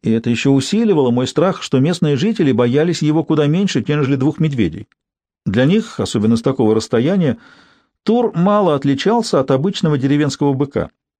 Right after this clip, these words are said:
Они не могли представить себе его огромного размера и жуткой силы и скорости, с какой бьют его устремлённые вперёд могучие острые рога. В толпе слышались заинтересованные разговоры,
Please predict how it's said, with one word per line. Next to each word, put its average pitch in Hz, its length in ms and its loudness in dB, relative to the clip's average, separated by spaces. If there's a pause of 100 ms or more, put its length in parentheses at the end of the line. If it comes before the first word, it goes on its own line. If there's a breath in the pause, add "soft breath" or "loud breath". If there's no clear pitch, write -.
(720)
Они 135 260 2
не 175 100 4
могли 190 260 2
представить 220 720 0
себе 107 260 0
его 139 300 2
огромного 143 640 2
размера 156 480 0
и 131 160 0
жуткой 156 460 0
силы 175 360 0
и 156 40 0
скорости, - 680 -2 (380 soft breath)
с - 120 -12
какой 135 240 2
бьют 117 460 0
его 131 280 0
устремлённые 139 600 0
вперёд 160 340 0
могучие 131 480 0
острые 113 380 0
рога. 117 340 0 (880 soft breath)
В - 100 -20
толпе 160 300 2
слышались 156 680 0
заинтересованные 135 840 2
разговоры, 123 560 0